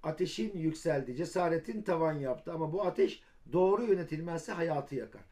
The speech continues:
Bu ay ağzından çıkan söz ok gibi hedefini bulur. Ya yara açar ya zafer getirir. Kontrol çok önemli.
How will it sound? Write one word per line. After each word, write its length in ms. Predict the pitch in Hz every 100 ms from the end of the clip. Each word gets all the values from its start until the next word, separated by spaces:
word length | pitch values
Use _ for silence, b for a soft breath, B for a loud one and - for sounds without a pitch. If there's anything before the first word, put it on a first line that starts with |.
| B B -
Bu 140 | 190
ay 200 | 233 233 -
ağzından 680 | 185 185 180 202 214 214
çıkan 360 | - - 185 175
söz 360 | - 202 190 -
ok 240 | 202 214 -
gibi 200 | 170 170
hedefini 480 | 151 160 156 147 120
bulur. 200 | 110 98 b b b
Ya 220 | 135 233
yara 320 | 233 202 214
açar 440 | 220 - 208 214 214 - -
ya 140 | 220
zafer 360 | 175 165 151 127
getirir. 500 | 117 107 101 95 - b b -
Kontrol 580 | 170 196 190 208 226 208
çok 240 | 226 214
önemli. 420 | 170 139 117 95